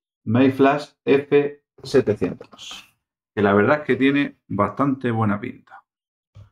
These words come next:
¿Por qué he pillado esta arcade stick? Básicamente porque me reventaba no tener un arcade stick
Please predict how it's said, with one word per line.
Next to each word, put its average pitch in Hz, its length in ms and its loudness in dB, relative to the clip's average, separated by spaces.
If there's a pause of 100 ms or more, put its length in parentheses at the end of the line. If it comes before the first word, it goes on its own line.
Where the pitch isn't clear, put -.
(440)
¿Por 104 240 -4
qué 113 120 0
he 101 60 0
pillado 113 280 0
esta 110 160 -2
arcade 101 400 -2
stick? - 420 -10 (160)
Básicamente 113 920 -2 (100)
porque 98 640 -8
me 95 160 -8
reventaba 101 640 -2
no 101 120 -4
tener 95 280 -8
un 95 140 -8
arcade 98 400 -4
stick 135 380 -10